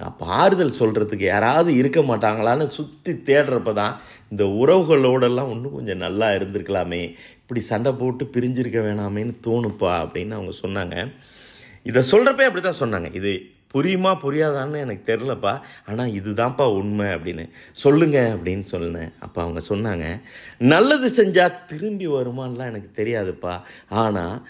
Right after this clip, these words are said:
கெட்டது செஞ்சோம் அப்படின்னு சொன்னா, ஏதாவது ஒரு பெரிய இழப்பை நம்ம சந்திக்கிறப்ப, இல்ல ஒரு பெரிய பிரச்சனை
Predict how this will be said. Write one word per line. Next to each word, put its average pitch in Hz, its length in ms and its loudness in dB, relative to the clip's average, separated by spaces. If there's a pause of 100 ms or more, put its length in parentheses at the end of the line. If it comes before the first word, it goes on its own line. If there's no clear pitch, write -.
(240)
கெட்டது 262 460 2
செஞ்சோம் 160 560 0
அப்படின்னு 113 300 -6
சொன்னா, 87 540 -12
ஏதாவது 143 420 4
ஒரு 185 200 4
பெரிய 165 300 0
இழப்பை 151 420 -2
நம்ம 110 180 -6
சந்திக்கிறப்ப, 110 880 -8 (180)
இல்ல 202 320 4
ஒரு 160 200 2
பெரிய 247 360 4
பிரச்சனை 165 380 0